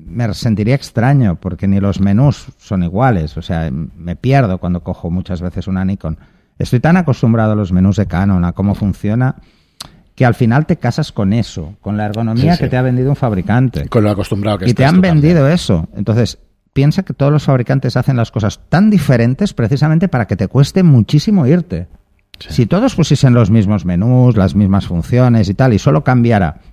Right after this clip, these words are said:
Speaker 1: la calidad
Speaker 2: Ujú.
Speaker 1: del producto,
Speaker 2: Claro, eh,
Speaker 1: eh, la gente cambiaría de
Speaker 2: y ahí,
Speaker 1: una a otra sin problema.
Speaker 2: ahí entramos en lo importante. <laughs> Tú eres capaz de distinguir la calidad de una imagen,
Speaker 1: No.
Speaker 2: sea de una marca o sea
Speaker 1: No,
Speaker 2: de otra. Ya
Speaker 1: es
Speaker 2: no entramos
Speaker 1: imposible,
Speaker 2: ni en Nikon ni en Canon,
Speaker 1: imposible.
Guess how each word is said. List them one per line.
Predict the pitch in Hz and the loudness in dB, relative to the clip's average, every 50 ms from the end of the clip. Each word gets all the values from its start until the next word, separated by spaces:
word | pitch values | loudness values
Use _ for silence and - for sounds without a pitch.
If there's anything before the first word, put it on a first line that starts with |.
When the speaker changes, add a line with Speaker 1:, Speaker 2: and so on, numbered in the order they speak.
| _ _ | _ _
Speaker 1:
la | - 107 104 - | -4 -4 -4 -2
calidad | 110 110 104 101 117 127 156 - - - - - _ _ _ _ | -2 -2 0 0 2 0 0 -2 -6 -12 -20 -20 _ _ _ _
Speaker 2:
Ujú. | 80 80 - - - | -16 -16 -16 -10 -4
Speaker 1:
del | - 110 107 95 | 0 0 0 0
producto, | - 101 104 95 98 95 98 - 156 190 269 - - - - - | 0 -2 -2 -2 -2 -4 -2 -2 -2 -2 -2 -4 -10 -20 -20 -10
Speaker 2:
Claro, | - 104 95 87 85 | -6 -4 -4 -2 -4
eh, | 85 - - 85 - - | -6 -8 -10 -12 -8 -2
Speaker 1:
eh, | - 143 147 - - | 0 0 0 0 0
la | 127 113 | -2 -2
gente | - 127 143 160 160 220 226 214 - | 0 2 2 2 2 2 -2 -2 -2
cambiaría | - 113 120 110 107 104 104 127 151 180 - | -2 0 0 2 2 2 2 2 2 2 2
de | 175 | 2
Speaker 2:
y | 151 | 4
ahí, | 147 | 4
Speaker 1:
una | 147 - 143 | 4 4 4
a | 143 151 | 2 2
otra | 151 165 180 202 - | 2 2 0 2 2
sin | 190 170 | 2 2
problema. | 135 117 104 101 120 156 175 - | 2 2 0 0 2 2 2 2
Speaker 2:
ahí | 120 | 2
entramos | 120 123 113 123 127 139 127 113 | 2 2 0 0 0 0 0 0
en | 107 | 0
lo | 104 | -2
importante. | 101 92 90 90 85 - 101 92 82 76 - 78 78 - - _ _ _ | -2 -4 -6 -8 -8 -6 -6 -6 -6 -8 -10 -12 -12 -12 -16 _ _ _
<laughs> | - - - 113 - - - - 131 - - | -14 -12 -10 -8 -8 -6 -6 -6 -6 -4 -2
Tú | 110 120 | 0 0
eres | 120 135 - | 0 0 0
capaz | - 113 92 - 113 | -2 -2 -2 -2 -2
de | 104 113 104 | -2 -2 -4
distinguir | 101 101 - - 95 92 92 95 101 | -4 -6 -6 -6 -6 -6 -4 -4 -4
la | 101 92 | -4 -4
calidad | - 95 87 90 90 101 98 | -4 -4 -4 -4 -4 -4 -4
de | 90 92 | -4 -4
una | 95 90 | -2 -2
imagen, | 90 92 98 101 98 - - 98 95 | -2 -2 -2 -4 -4 -4 -6 -2 0
Speaker 1:
No. | 123 120 95 - - | 0 0 0 -2 -6
Speaker 2:
sea | - - - 123 107 | -10 -8 -6 -4 -4
de | 101 104 | -4 -4
una | 101 101 98 | -2 -2 -2
marca | 98 98 95 - - 95 | -2 -4 -4 -4 -4 -4
o | |
sea | - - 98 | -2 -2 -2
Speaker 1:
No, | 92 87 85 | 0 0 0
Speaker 2:
de | |
otra. | 101 98 - 143 151 - | -2 0 0 0 0 0
Ya | 110 98 | -2 0
Speaker 1:
es | 117 | 0
Speaker 2:
no | 135 | 2
entramos | 127 110 127 131 127 113 | 2 2 2 2 2 2
Speaker 1:
imposible, | 107 104 101 | 2 0 0
Speaker 2:
ni | 101 | 0
en | 101 | 0
Nikon | - 98 101 92 | 0 -2 -2 -2
ni | 90 | -2
en | 90 95 | -2 -2
Canon, | 87 85 82 82 | -2 -2 -2 -2
Speaker 1:
imposible. | 82 82 - 92 78 - - - | -2 -2 -4 -6 -6 -8 -12 -12